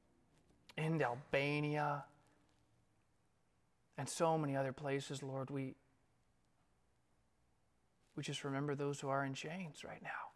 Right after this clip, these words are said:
as if in chains with them. Help them, Jesus. For Vladimir Putin, we pray for his salvation, and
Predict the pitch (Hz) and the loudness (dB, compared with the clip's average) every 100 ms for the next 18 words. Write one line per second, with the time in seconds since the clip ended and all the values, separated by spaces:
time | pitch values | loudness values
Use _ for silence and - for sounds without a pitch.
0 | _ - 165 165 - 170 160 - 151 151 | _ -6 -4 -4 -6 -6 -8 -8 -6 -6
1 | - 170 170 170 - 190 - 165 - - | -6 -8 -10 -12 -10 -10 -8 -10 -10 -12
2 | - - - 196 185 233 - - - _ | -16 -16 -16 -16 -18 -18 -18 -20 -20 _
3 | _ - - _ _ _ - - - - | _ -20 -20 _ _ _ -20 -20 -20 -20
4 | - - - - _ _ _ - _ _ | -20 -20 -20 -20 _ _ _ -20 _ _
5 | _ _ - 139 135 139 143 135 - 175 | _ _ -6 -2 2 4 2 0 2 2
6 | 190 156 - 156 147 - 147 - 143 151 | 2 -2 -4 -4 -2 -2 -4 -2 0 0
7 | 147 160 - 208 170 165 | 0 -2 -2 -6 -8 -12